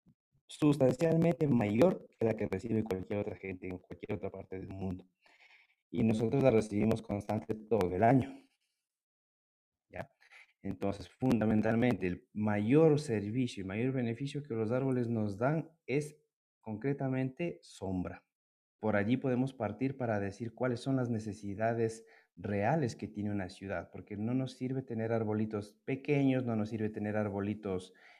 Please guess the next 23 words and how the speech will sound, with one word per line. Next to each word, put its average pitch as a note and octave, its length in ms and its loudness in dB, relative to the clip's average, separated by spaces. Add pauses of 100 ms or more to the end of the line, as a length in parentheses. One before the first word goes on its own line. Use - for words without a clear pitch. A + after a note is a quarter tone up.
(200)
podados A2 480 4
en G2 120 -4
forma G2+ 300 -4
de A2 140 -2
chupete, C#3 520 -4
no A#2 100 -2
nos A2 200 -4
sirve A2 260 -6
tener, G#2 800 -4 (560)
eh, F#2 580 -2
topiario A2+ 580 4
como G2+ 160 -4
el F#2+ 60 -4
famoso G#2 380 -6
cementerio G2+ 680 -4
de, F2+ 600 -4 (320)
de F2+ 300 -14
Tulcán. C#3+ 480 -2 (280)
Necesitamos A2 680 -2
árboles G#2 500 -2
grandes A2 580 2
que - 80 -8
aporten A2+ 600 -4